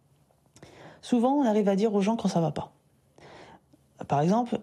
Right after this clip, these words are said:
vous allez manger au restaurant, vous allez avoir plus de facilité à dire : « Oh non, c'était pas bon, là, je suis pas d'ac-, je suis pas, je suis pas, je suis pas contente du tout du service, ou les produits étaient, étaient dégueulasses. Non, il faut me changer l'assiette, monsieur. » Ça, on va le dire, hein, y a pas de problème. Par contre, quand l'assiette est super, quand le service est top,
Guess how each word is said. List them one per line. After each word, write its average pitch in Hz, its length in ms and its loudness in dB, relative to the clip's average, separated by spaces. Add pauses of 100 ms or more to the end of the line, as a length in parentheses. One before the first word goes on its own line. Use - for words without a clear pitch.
(100)
vous 170 160 2
allez 160 100 2
manger 170 200 2
au 156 40 0
restaurant, 175 340 0
vous 190 120 2
allez 147 100 2
avoir 135 160 -4
plus - 280 -4
de 170 80 -2
facilité 160 440 -2
à 233 60 0
dire : « 214 200 0
Oh 180 140 0
non, 147 120 -2
c'était 147 200 -4
pas 160 100 0
bon, 170 180 0
là, 160 100 0
je 147 60 -6
suis - 100 -4
pas 147 80 0
d'ac-, 143 180 -2
je - 60 -14
suis 165 100 -4
pas, 156 140 0
je 151 60 -4
suis - 100 -6
pas, 147 160 0
je 143 60 -2
suis - 80 -12
pas 151 120 0
contente 160 300 -2
du 156 100 0
tout 156 140 -2
du 151 80 -4
service, 175 560 -2 (340)
ou 175 80 2
les 160 100 2
produits 156 420 0
étaient, 139 300 0
étaient 135 140 0
dégueulasses. 170 480 0
Non, 185 160 0
il 190 60 2
faut 190 100 0
me 180 60 2
changer 185 180 2
l'assiette, 180 300 0
monsieur. » 147 260 -4 (420)
Ça, - 160 -2
on 277 40 0
va 240 80 2
le 226 80 0
dire, 226 180 0
hein, 190 80 2
y 190 60 2
a 180 40 2
pas 220 100 0
de 220 40 -10
problème. 175 300 0 (480)
Par 220 120 0
contre, 311 180 0
quand 214 200 -4
l'assiette 196 340 0
est 147 40 -2
super, - 520 -2 (440)
quand 202 140 0
le 190 60 2
service 196 460 -2
est 156 60 -4
top, 311 260 -2